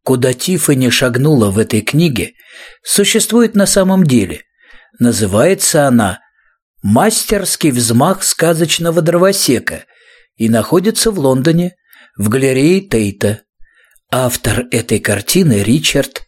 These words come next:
Дадд. Ее размер всего лишь двенадцать на пятнадцать дюймов. Автору потребовалось девять лет, чтобы ее закончить.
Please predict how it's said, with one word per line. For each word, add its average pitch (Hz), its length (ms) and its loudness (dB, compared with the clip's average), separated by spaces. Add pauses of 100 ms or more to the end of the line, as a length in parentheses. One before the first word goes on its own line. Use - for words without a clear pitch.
(140)
Дадд. 87 720 -6 (1000)
Ее 156 340 2
размер 214 460 2
всего 165 320 2
лишь 180 180 0
двенадцать 127 760 -2
на 120 100 2
пятнадцать 147 720 -2
дюймов. 110 500 0 (720)
Автору 135 480 -2
потребовалось 120 840 0
девять 117 500 0
лет, 113 480 0 (300)
чтобы 110 380 -2
ее 101 180 2
закончить. 95 760 -2